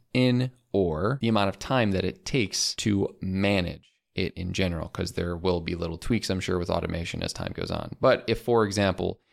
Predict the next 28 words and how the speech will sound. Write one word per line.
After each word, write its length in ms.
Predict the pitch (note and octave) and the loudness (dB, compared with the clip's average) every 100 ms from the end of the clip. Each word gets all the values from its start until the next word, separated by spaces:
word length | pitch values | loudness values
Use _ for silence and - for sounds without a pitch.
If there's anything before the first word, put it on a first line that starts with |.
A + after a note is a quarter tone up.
| _ | _
it 140 | - G#2+ | -4 0
only 220 | G2 F2+ | 0 0
takes 400 | - G2+ F2+ - | 0 0 0 -2
you 280 | F2 E2+ - | -2 -2 -4
one 220 | - A2+ | 2 4
hour 180 | B2 A#2 | 6 6
to 60 | G2+ | 6
set 220 | - F#2+ | 4 2
up 340 | F2 E2 - _ | 2 -2 -6 _
and 100 | F#2 | -6
then 80 | F2+ | -4
half 320 | F2 A2 G#2 | -4 -2 -2
an 80 | G#2 | 0
hour 200 | F#2 F2 | -2 -2
of 100 | E2 | 0
maintenance, 640 | G#2+ G#2 D#2+ E2+ - - - | 0 0 -2 -4 -4 -4 -4
but 100 | - | 0
the 100 | A#2+ | 0
actual 260 | C3 F#2+ | 0 -2
task 480 | - - E3 D3 - | -4 -4 -2 -2 -4
takes 340 | - F2+ - | -6 -6 -4
you 240 | - - - | -6 -6 -6
something 400 | - G2 F2+ F2 | -2 -2 0 -2
like 280 | E2 E2 - - | -2 -4 -6 -6
ten 200 | - C#3 | 0 4
hours 280 | B2 G2+ E2+ | 4 4 2
a 40 | E2+ | 0
month, 420 | G#2 F#2+ - | 2 2 0